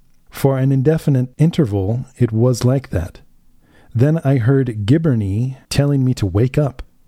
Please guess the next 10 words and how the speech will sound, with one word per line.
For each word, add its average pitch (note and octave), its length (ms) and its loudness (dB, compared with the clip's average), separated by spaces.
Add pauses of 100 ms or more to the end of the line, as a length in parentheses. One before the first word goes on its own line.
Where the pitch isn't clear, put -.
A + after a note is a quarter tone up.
(420)
and B2 140 4
I C#3 80 2
stirred C#3 460 0
and G#2+ 240 -2
opened C3 300 2
my A2 180 -2
eyes. G2 480 -4 (1120)
There B2 280 2
he C#3+ 140 0
stood B2 520 -2